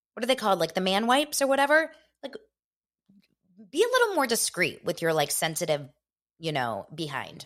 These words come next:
Number three, Erin owns a few million dollar home in the Hamptons.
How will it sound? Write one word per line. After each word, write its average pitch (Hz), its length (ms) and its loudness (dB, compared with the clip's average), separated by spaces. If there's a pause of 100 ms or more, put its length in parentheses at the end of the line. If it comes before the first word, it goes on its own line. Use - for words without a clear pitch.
(120)
Number 214 260 -6
three, 156 340 -6 (500)
Erin 311 440 4 (480)
owns 233 280 2
a 226 60 6
few 262 360 -4
million 233 600 0
dollar 196 420 8
home 175 640 2 (220)
in 214 200 0
the 202 80 4
Hamptons. 170 680 -4